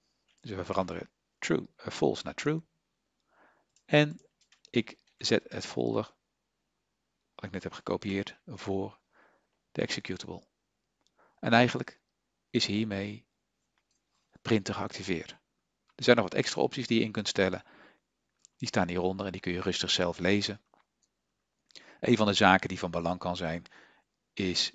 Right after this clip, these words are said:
de juiste settings voor je D-, D P I en de afmetingen van het papier. Ik laat het even zo.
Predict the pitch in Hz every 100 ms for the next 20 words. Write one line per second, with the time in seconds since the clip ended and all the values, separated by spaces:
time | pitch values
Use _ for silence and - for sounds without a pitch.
0 | 302 120 101 85 85 - - 78 - _
1 | _ _ _ _ - 98 - 87 92 -
2 | - - 85 - - - 92 - 92 87
3 | - - 98 - - - 92 92 85 92
4 | 87 82 87 - 95 - 76 - _ _
5 | _ _ _ _ _ _ _ _ _ _
6 | _ _ _ _ _ _ _ _ - 110
7 | 80 90 85 82 87 87 80